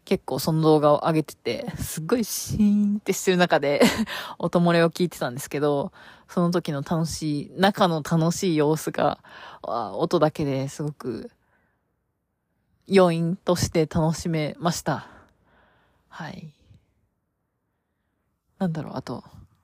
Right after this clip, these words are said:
そんなもんかな。で、ピンクレモネードどんな曲か全然思い出せないと思ってね、今日聞き直してみたんですけど、あ、全然知ってる曲でした。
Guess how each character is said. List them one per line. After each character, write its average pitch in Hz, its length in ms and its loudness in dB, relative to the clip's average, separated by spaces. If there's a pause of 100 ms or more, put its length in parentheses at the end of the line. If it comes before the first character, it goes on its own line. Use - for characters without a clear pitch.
(140)
そ - 160 -4
ん 175 40 0
な 185 80 2
も 202 80 2
ん 185 40 -4
か - 100 -6
な。 220 160 -2 (580)
で、 180 60 2
ピ 214 160 2
ン 269 140 -2
ク 285 140 -2
レ 285 80 4
モ 269 100 2
ネ 277 140 4
ー 262 40 4
ド 196 80 0
ど 202 140 4
ん 277 80 2
な 254 80 2
曲 208 160 0
か 185 100 0
全 175 200 2
然 220 100 4
思 226 140 2
い 226 40 2
出 220 100 4
せ 254 100 -6
な 214 80 -2
い 175 100 -4
と 160 80 -10
思 151 80 -8
っ - 20 -10
て - 140 -12
ね、 160 160 -4
今 170 260 -2 (720)
日 - 80 -20
聞 - 40 -20
き 254 120 -6
直 254 260 -2
し - 100 -16
て 175 80 -8
み 180 120 -6
た 185 140 -2
ん 170 60 -6
で 147 80 -6
す - 100 -14
け 147 100 -4
ど、 156 300 0
あ、 165 80 -2
全 180 220 0
然 190 100 -2
知 - 120 -10
っ - 20 -20
て - 160 -4
る 180 80 -2
曲 170 200 -6
で 151 60 -2
し - 120 -10
た。 - 120 -18